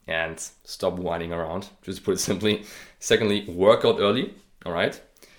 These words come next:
Thirdly, have a nutritional framework to follow, so calories, macros. <clears throat> Fourth, have two coffees in the morning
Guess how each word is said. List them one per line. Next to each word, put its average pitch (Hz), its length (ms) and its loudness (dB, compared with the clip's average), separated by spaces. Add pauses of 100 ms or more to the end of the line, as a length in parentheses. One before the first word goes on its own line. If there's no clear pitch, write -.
(220)
Thirdly, 104 440 0
have 101 200 2
a 104 40 -4
nutritional 95 520 -2
framework 107 520 -4
to - 80 -16
follow, 120 340 -2
so - 240 -6
calories, 85 420 -6
macros. 85 500 -4 (320)
<clears throat> - 200 -4 (600)
Fourth, 101 420 0
have 95 260 -4
two - 180 -6
coffees 135 540 -4 (280)
in - 80 -8
the 85 60 -4
morning 98 460 -2